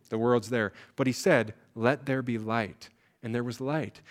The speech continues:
And so as we read that, we make a connection to God as the creator.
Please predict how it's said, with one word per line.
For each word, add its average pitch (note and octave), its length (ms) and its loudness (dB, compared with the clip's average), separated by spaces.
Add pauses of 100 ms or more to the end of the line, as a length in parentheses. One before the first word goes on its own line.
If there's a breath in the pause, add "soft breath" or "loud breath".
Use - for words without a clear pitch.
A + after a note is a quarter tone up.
(120 loud breath)
And B2 80 -6
so D#3+ 140 2
as B2+ 120 2
we D3 120 6
read D#3 300 2
that, C3 200 2
we D#3 140 2
make E3+ 240 0
a C#3+ 60 -4
connection D3 540 -6
to C3 120 -6
God C3 560 -2
as B2 180 -4
the C3+ 100 -6
creator. C3 540 -4